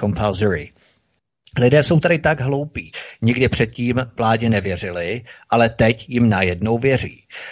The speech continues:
A mají totálně vybité mozky. Bože, já to nikdy nezvládám, když na ty lidi koukám, jak stojí v maskách na žlutých značkách venku ve frontě." Jenom jsem chtěla říct, že jsem si celou dobu myslela, že v ústavě jsou na prvním místě lidé, nejvyšší soud, prezident a tak dále a tak dále.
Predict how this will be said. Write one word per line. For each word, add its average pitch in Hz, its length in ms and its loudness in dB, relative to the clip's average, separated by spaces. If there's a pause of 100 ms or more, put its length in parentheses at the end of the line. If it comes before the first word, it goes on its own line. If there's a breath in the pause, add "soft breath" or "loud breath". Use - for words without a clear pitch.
(100 loud breath)
A 101 60 -2
mají 113 280 2
totálně 123 420 2
vybité 117 380 -2
mozky. 110 480 -8
Bože, 110 280 -2
já 143 120 2
to 143 100 -8
nikdy 143 260 0
nezvládám, 131 640 -2
když 120 320 -4
na 110 140 0
ty 123 120 0
lidi 117 200 0
koukám, 98 580 0
jak 95 220 -2
stojí 117 560 0
v - 100 -6
maskách 104 760 -2
na 110 140 -2
žlutých 110 480 -2
značkách 104 580 0
venku 95 640 -4
ve 104 160 -2
frontě." 92 520 -2 (540 loud breath)
Jenom 151 180 4
jsem 165 180 2
chtěla 180 280 2
říct, 143 360 -6
že 147 140 -2
jsem 135 220 -2
si 147 440 0
celou 139 240 0
dobu 147 200 -2
myslela, 123 520 2
že 123 260 2
v - 120 -8
ústavě 127 520 0
jsou 120 280 2
na 113 120 0
prvním 113 360 -2
místě 113 360 2
lidé, 104 440 -2
nejvyšší 104 560 -4
soud, 101 500 2
prezident 98 520 0
a 98 60 -4
tak 101 180 -4
dále 95 240 2
a 92 60 0
tak 101 160 -2
dále. 117 320 4